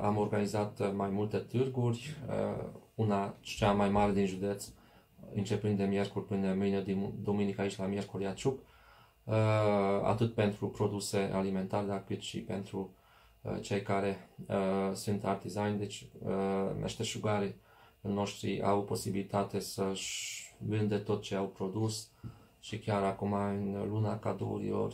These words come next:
eu cred că a fost o oportunitate bună, dar sunt și alte localități, de exemplu, mâine, duminică, la,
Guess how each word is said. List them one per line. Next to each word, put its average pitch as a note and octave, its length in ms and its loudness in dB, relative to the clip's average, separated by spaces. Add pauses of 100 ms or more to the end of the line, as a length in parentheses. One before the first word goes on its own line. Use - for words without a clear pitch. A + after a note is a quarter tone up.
eu G2+ 160 2
cred G#2+ 240 -4
că - 120 -10
a G2 80 -4
fost - 340 -6
o G2+ 40 -4
oportunitate G2+ 680 -2
bună, C#3 240 4
dar C#3+ 260 6
sunt C#3 300 -2
și B2+ 240 0
alte A2+ 280 6
localități, G#2 680 -4
de G2 80 -2
exemplu, G#2+ 340 0
mâine, G#2 560 0
duminică, G2+ 520 -4
la, G2 280 -6